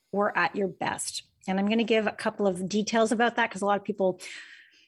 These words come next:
that, that needs a little more explanation. But I'm also gonna say, before I give this, I just wanna mention a little bit about age, because what he told me,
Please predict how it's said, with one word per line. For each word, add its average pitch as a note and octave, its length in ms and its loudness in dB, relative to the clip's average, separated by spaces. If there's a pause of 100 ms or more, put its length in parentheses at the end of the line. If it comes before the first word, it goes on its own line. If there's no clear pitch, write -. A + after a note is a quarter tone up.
(380)
that, G#3 220 0
that A3 160 2
needs C4+ 260 6
a B3+ 40 2
little A3+ 240 6
more G#3 240 4
explanation. G#3 880 2
But B3+ 140 4
I'm C4 120 6
also F4+ 360 4
gonna F#4+ 160 4
say, B3 240 4
before B3 440 2
I A#3+ 100 4
give B3 360 4
this, G#3 320 2
I A3 100 2
just E4+ 280 2
wanna F4 140 6
mention A3+ 280 2
a G#3 80 2
little G#3 340 4
bit G#3 140 4
about F#3+ 260 2
age, - 300 -4
because A3 260 0
what A#3 220 0
he D4+ 180 4
told B3+ 440 2
me, F3+ 340 -6